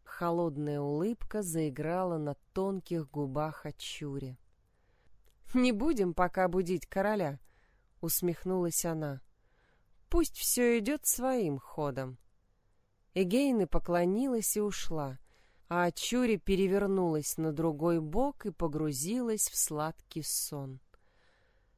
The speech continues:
К моменту пробуждения короля весь дворец уже гудел, как растревоженный улей,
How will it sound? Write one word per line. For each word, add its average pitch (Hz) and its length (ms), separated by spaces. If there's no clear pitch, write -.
К - 80
моменту 233 500
пробуждения 196 800
короля 185 540
весь 208 320
дворец 175 560
уже 170 260
гудел, 160 600
как - 220
растревоженный 185 960
улей, 185 440